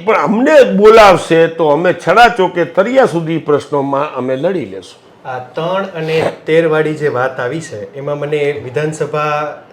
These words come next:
Speaker 2: ચૂંટણી વખતનું આપનું એ નિવેદન યાદ આવે છે કે તમે આ બંને પાર્ટીમાં એ અને બી ટીમ કીધી હતી કે આમ આદમી પાર્ટી એ ભારતીય જનતા પાર્ટીની બી ટીમ છે, પણ અત્યારે તો એ જ સામે સામે છે.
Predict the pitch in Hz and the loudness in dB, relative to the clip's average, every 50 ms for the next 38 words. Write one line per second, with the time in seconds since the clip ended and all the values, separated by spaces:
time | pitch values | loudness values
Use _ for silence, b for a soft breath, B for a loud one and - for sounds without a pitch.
0 | - - - 139 139 175 185 170 147 151 151 151 156 151 - 160 147 131 135 - | -20 -16 -16 -12 -8 -6 -6 -2 -2 -2 -2 -2 -6 -8 -6 -8 -6 -6 -6 -6
1 | - 160 160 147 139 135 127 127 131 135 151 151 147 156 151 156 147 135 131 127 | -8 -10 -8 -8 -8 -8 -8 -10 -8 -8 -8 -6 -6 -6 -8 -8 -10 -10 -10 -10
2 | 123 120 117 113 117 113 117 120 117 - 151 147 147 - 110 - 139 135 143 147 | -10 -10 -10 -10 -10 -8 -10 -10 -10 -10 -10 -10 -10 -10 -12 -10 -10 -10 -8 -6
3 | 151 151 147 143 143 - b b b b b b b b b b b b _ _ | -6 -6 -6 -6 -10 -14 b b b b b b b b b b b b _ _
4 | - 139 143 143 143 147 151 165 175 165 170 151 143 143 147 143 143 160 156 143 | -2 -2 -2 -2 -2 -4 -2 -2 -2 -2 -2 -2 -2 -2 -2 -2 -6 -8 -8 -8
5 | 147 147 147 143 - - 151 160 160 156 147 151 139 127 120 135 151 147 147 - | -6 -6 -6 -6 -8 -6 -4 -2 -2 -2 -2 -4 -8 -10 -8 -10 -10 -10 -10 -10
6 | 151 139 123 120 110 110 - _ _ _ _ - 160 - 143 147 123 - 113 107 | -10 -10 -10 -12 -14 -16 -20 _ _ _ _ -12 -10 -8 -8 -10 -10 -12 -14 -16
7 | 101 - _ _ _ _ _ 120 117 - 131 139 139 143 143 139 139 143 151 143 | -18 -20 _ _ _ _ _ -16 -14 -12 -12 -10 -8 -8 -8 -8 -8 -10 -12 -12
8 | 143 139 135 135 143 139 - 160 160 156 151 143 147 151 170 185 185 185 - - | -10 -8 -8 -8 -8 -8 -8 -10 -12 -12 -10 -8 -6 -6 -6 -6 -8 -10 -14 -18
9 | - - - 107 104 110 123 135 139 - 175 160 143 143 147 151 - 156 143 - | -20 -20 -20 -16 -12 -12 -12 -12 -10 -8 -8 -8 -6 -8 -10 -10 -10 -10 -10 -8
10 | - 131 135 135 - - 151 147 160 180 160 139 127 147 190 208 214 - 180 151 | -8 -8 -8 -8 -10 -14 -14 -12 -10 -10 -12 -12 -8 -6 -6 -6 -6 -6 -8 -8
11 | 139 131 120 - 151 131 110 - b b b b b b b b b b b - | -8 -8 -10 -8 -8 -8 -8 -8 b b b b b b b b b b b -6
12 | - 139 120 127 131 - 190 196 190 196 196 202 180 156 190 220 226 208 - - | -6 -4 -4 -4 -6 -2 -2 0 0 0 -2 -2 -2 2 4 4 2 2 0 -2
13 | 214 226 240 240 226 226 208 208 196 170 160 - 151 131 | 0 4 4 4 4 2 2 2 2 0 0 -2 -6 -8